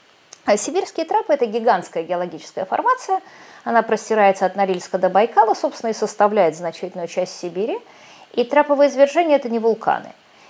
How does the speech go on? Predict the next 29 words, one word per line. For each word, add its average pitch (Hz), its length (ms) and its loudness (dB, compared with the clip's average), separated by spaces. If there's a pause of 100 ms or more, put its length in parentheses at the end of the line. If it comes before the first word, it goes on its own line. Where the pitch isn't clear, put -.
Это - 200 2
гигантские 240 720 0
выбросы 190 500 -4
из 208 220 -8
мантии, 370 420 -2
которые 214 460 -2
растапливают 240 800 0
и - 20 -2
превращают 190 680 0
в 190 100 -8
лаву 185 240 4
все 196 260 -4
на 170 120 -2
своем 175 400 -2
пути. 277 340 0 (380)
Они 247 420 2
изливались 240 640 0
во 214 140 0
многих 220 480 -2
местах, 196 540 -4 (360)
а, 175 200 6
не 208 140 2
тысячи, - 640 -6
а 214 220 0
десятки, 196 560 0
даже 175 260 0
сотни 185 360 -4
тысяч - 400 -10
лет, 403 180 -2